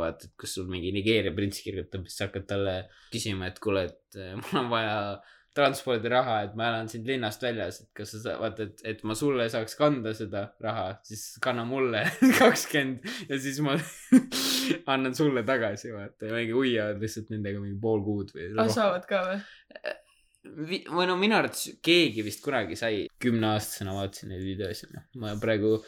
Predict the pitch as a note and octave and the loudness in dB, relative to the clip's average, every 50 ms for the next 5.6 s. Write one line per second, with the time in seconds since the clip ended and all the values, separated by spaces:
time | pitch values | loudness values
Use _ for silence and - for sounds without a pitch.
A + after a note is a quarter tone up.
0 | - - _ _ _ _ _ _ _ _ _ _ _ _ - - - - D#3 C3+ | -12 -20 _ _ _ _ _ _ _ _ _ _ _ _ -10 -10 -2 0 2 2
1 | B2+ F#2 E2+ G#2 - - - - - - C#3+ C#3 C3 B2 A2+ A2+ A#2 A#2+ A#2+ A#2 | 2 0 -8 -12 -12 -10 -10 -4 2 2 2 2 2 0 0 0 2 0 0 0
2 | A2 A2 - - B2+ B2 A#2 G#2 G2+ G#2+ A2 G#2+ G#2 G2+ G2 - G#2+ G2+ G#2+ G#2 | -2 -4 0 0 0 0 0 -4 -4 -4 -2 0 0 -2 -2 -2 -2 -4 -4 -4
3 | - - G#2 G2+ G2+ G2+ G2+ G2 F#2+ - - D2+ D#2 E2+ - - _ _ _ - | -4 -4 -2 -2 0 0 0 0 0 -2 -6 -8 -8 -8 -10 -12 _ _ _ 4
4 | C#4 D4+ E4+ G4+ G#4 G#4 - - - - G3+ G3+ - C4+ C4 C4 B3 A3+ G#3 E3+ | 6 6 6 4 2 0 -2 -4 -4 -4 -2 0 0 4 4 4 4 6 4 2
5 | - - - - - B3+ B3+ - - - A3 G#3+ | 0 -2 -6 2 4 4 4 4 0 0 2 4